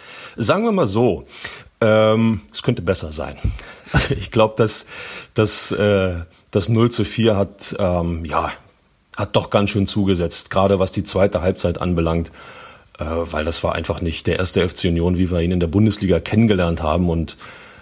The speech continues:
und, ähm, Hertha B S C hat das gnadenlos ausgenutzt. Das, äh, muss man dann auch erstmal tun. Das hat Hertha getan. Insofern, also das geht total in Ordnung. Das wissen die auch bei Union,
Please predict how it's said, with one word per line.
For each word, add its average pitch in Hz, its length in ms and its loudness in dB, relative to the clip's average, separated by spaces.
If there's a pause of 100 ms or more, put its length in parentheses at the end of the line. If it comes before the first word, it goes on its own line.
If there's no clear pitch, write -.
(160)
und, 80 420 -4
ähm, 78 500 -6
Hertha 82 380 -6
B 80 120 -4
S 78 160 -4
C 90 320 0
hat 85 160 -4
das - 460 -4
gnadenlos 90 580 2
ausgenutzt. 101 720 0 (340)
Das, - 460 -4
äh, 85 380 0 (360)
muss 113 220 2
man 104 300 2 (180)
dann 104 260 0
auch 117 180 2
erstmal 98 360 -2
tun. 170 460 2
Das - 180 -2
hat 113 160 0
Hertha 104 240 0
getan. 92 420 0
Insofern, 85 540 0
also 80 400 -6
das - 160 -4
geht - 180 -8
total 104 380 -4
in 104 100 2
Ordnung. 104 300 2
Das 87 180 -4
wissen 101 200 -2
die 98 80 2
auch 90 120 0
bei 98 140 0
Union, 92 400 0